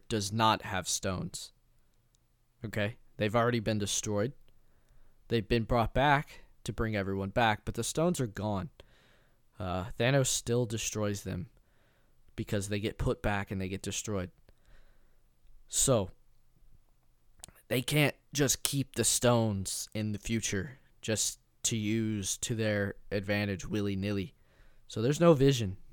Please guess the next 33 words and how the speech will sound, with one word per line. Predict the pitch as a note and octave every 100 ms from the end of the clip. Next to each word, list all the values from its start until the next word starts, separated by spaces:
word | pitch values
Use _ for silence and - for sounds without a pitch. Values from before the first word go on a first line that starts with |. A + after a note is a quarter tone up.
| -
There's | A2+ G#2+
nothing | B2 - A#2+
to | A2
keep | - A#2 -
Vision | A#2 G#2+ G#2+
alive | G2+ G#2+ G#2 -
because | G2+ - G#2 F#2+ -
the | G2+
minute | G#2+ A2 - _
Vision's | G#2 A2+ G#2+ G#2+ G2+
stone | - - A2+ A2+
gets | G#2+ F#2+
take | - A2 -
out, | G2+ -
taken | - A2 A2
out | G#2+
of | G2+
his | G2
head, | G#2 A2+ A2 - - - -
he's | A2+ G#2
dead. | G#2 G#2+ F#2+ - - - - - - - - - _ -
Now, | A#2+ B2
the | A#2+ B2+
only | D3 D3
thing | C#3+ B2+
that | A2+ -
could | - A2
prevent | - G2 G#2+ -
this | G#2+ F#2+ - - - _ _ _
is | A2+ G2+
if | G#2
Shuri | - - A2 G#2+ A2 G#2 A2+ _ _ _ _ - _ _
in, | G#2+ G2+ G2+ G2+